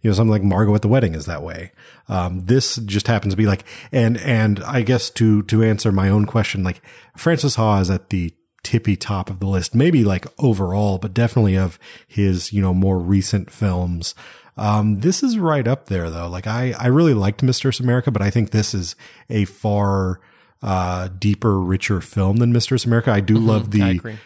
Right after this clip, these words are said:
Speaker 1: the screwball comedy aspect of it. And this has a bit of that as well. Um,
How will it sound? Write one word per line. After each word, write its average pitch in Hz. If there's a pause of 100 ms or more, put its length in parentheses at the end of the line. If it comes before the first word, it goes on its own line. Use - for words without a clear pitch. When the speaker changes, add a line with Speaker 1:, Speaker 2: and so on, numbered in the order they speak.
(120)
Speaker 1:
the 107
screwball 104
comedy 95
aspect 92
of 113
it. 123 (240)
And 156
this 202
has 165
a 117
bit 104
of 98
that 92
as 80
well. 87
Um, 87